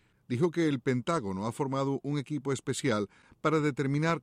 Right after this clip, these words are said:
cómo mitigar los daños ocasionados por el excontratista de la Agencia de Seguridad Nacional,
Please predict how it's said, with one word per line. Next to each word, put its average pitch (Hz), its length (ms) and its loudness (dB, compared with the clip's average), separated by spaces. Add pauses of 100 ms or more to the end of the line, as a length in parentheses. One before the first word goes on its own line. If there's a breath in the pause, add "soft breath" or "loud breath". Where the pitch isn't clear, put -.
(120)
cómo 190 320 0
mitigar 127 500 0
los 98 260 -4
daños 120 380 0
ocasionados 107 680 -4
por 104 180 -4
el 98 80 -4
excontratista 104 920 -6
de 175 100 0
la 117 60 -2
Agencia 98 360 -4
de 151 80 2
Seguridad 85 400 -6
Nacional, 101 480 -6